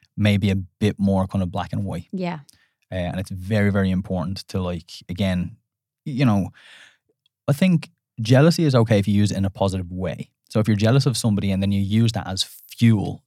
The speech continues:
Speaker 1: to work harder towards what you want,
Speaker 2: Mm.
Speaker 1: rather than it be a negative thing and then you downplay their success.
Speaker 2: Yeah.
Speaker 1: I think if you're cheering them on when they're successful,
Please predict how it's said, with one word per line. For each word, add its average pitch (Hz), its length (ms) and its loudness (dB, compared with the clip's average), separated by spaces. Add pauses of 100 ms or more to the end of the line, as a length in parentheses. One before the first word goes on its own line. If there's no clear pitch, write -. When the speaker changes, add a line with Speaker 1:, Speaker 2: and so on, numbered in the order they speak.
Speaker 1:
to 104 100 -2
work 95 320 0
harder 98 520 -2
towards 95 340 -4
what 85 140 -10
you 107 320 0
want, 82 340 -6
Speaker 2:
Mm. 165 300 -4 (380)
Speaker 1:
rather 113 360 4
than 98 400 0
it 101 160 -4
be 104 100 0
a 95 60 -2
negative 107 460 4
thing 90 400 -2
and 98 160 -4
then 101 120 0
you 98 180 -2
downplay 98 920 -2 (340)
their 107 240 0
success. - 560 -10 (960)
Speaker 2:
Yeah. 160 220 -12 (260)
Speaker 1:
I 113 60 -2
think 123 240 4
if 113 100 -2
you're 123 200 4
cheering 110 400 4
them 101 200 2
on 92 360 -2 (480)
when 98 160 2
they're 101 160 2
successful, - 680 -8